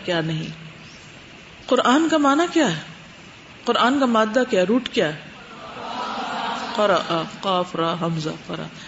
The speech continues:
کیا مطلب ہوتا ہے؟ قرآن، فعلان کے وزن پر۔ کون سا صیغہ ہے؟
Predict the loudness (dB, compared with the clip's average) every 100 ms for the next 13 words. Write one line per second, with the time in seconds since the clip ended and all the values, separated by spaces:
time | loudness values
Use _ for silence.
0 | -14 0 4 4 2 2 2 0 -4 -6
1 | -12 -16 -14 -12 -12 -8 -8 -6 -6 -8
2 | -8 -10 -10 -12 -12 -12 -14 -14 -4 4
3 | 4 4 0 -2 0 0 -2 -6 -8 0
4 | 4 6 4 4 2 0 0 0 -4 -4
5 | -6 -6 -14 -20 -20 -20 -20 -18 -18 0
6 | 2 4 4 4 2 2